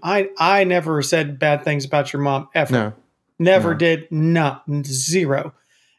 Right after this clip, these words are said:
Speaker 1: And so when this time came along, I knew it was time. I knew it was time for you to go. It's good. You need to make up your own mind about, you know, what's going on. And you, and so that, we'll put that all aside.
Speaker 2: Yeah.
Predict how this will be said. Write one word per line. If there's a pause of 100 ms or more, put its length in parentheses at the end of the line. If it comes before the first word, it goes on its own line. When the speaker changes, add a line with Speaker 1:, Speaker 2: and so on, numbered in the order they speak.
Speaker 1:
And
so
when
this
time
came
along,
I
knew
it
was
time.
I
knew
it
was
time
for
you
to
go. (540)
It's
good. (180)
You
need
to
make
up
your
own
mind
about,
you
know,
what's
going
on.
And
you, (360)
and
so (300)
that,
we'll
put
that
all
aside. (400)
Speaker 2:
Yeah.